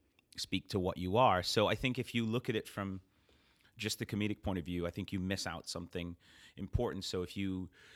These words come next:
you know, in my spare time or when I'm like,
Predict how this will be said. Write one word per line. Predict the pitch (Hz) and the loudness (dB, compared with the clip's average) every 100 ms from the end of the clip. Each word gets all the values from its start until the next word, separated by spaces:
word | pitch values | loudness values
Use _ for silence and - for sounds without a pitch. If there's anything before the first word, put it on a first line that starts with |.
| - | -8
you | - 127 | 2 2
know, | 110 - _ _ | 2 -2 _ _
in | 117 139 | 0 4
my | 135 | 4
spare | 123 - 156 | 4 2 2
time | - 143 135 92 98 | 2 0 2 2 0
or | 101 98 | -2 0
when | 98 | 2
I'm | 98 98 | 0 0
like, | 95 - | -2 -6